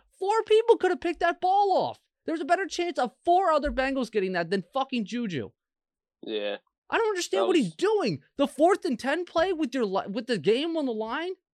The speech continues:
Speaker 1: A swing pass to Najee Harris? What are we doing? He had fourteen catches, Najee Harris
Speaker 2: <laughs>
Speaker 1: did. There were fourteen fucking checkdowns, man.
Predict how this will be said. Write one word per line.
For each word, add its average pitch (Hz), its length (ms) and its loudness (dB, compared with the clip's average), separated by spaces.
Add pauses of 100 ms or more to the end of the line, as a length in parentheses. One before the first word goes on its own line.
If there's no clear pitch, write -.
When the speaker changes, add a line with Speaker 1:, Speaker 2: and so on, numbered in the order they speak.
(480)
Speaker 1:
A 214 40 -4
swing 339 460 -6
pass 339 280 -6
to 320 80 -6
Najee 302 420 -4
Harris? 349 400 -2
What 320 220 -4
are 440 80 -2
we 440 140 -4
doing? 392 580 -4 (600)
He 349 160 -6
had 392 160 -8
fourteen 427 560 -2
catches, 339 580 -2 (100)
Najee 240 340 0
Harris 233 340 4
Speaker 2:
<laughs> - 20 -12
Speaker 1:
did. 208 240 6 (160)
There 403 120 4
were 403 100 4
fourteen 403 540 4
fucking 349 440 2
checkdowns, 262 720 -2
man. 214 380 -4